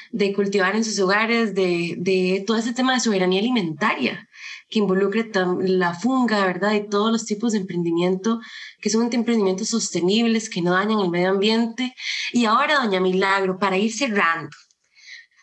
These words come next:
cuéntenos usted como cuál es el highlight o cuál es como el, el trabajo en el que usted haya estado que más le haya gustado,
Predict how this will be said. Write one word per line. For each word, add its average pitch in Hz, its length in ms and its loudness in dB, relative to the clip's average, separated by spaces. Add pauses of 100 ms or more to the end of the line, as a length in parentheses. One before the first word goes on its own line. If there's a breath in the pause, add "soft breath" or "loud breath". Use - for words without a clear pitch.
(180)
cuéntenos 349 520 2
usted 220 320 0
como 277 220 0
cuál 285 200 2
es 302 120 -8
el 320 100 0
highlight 302 600 2
o - 80 -6
cuál 277 260 0
es 320 140 -10
como 320 240 0
el, 214 200 0
el 233 200 0
trabajo 247 720 2
en 226 180 2
el 214 160 -2
que 202 140 0
usted 202 320 -2
haya 262 180 2
estado 247 440 0
que 202 140 -2
más 196 260 2
le 240 80 0
haya 233 180 2
gustado, 208 680 0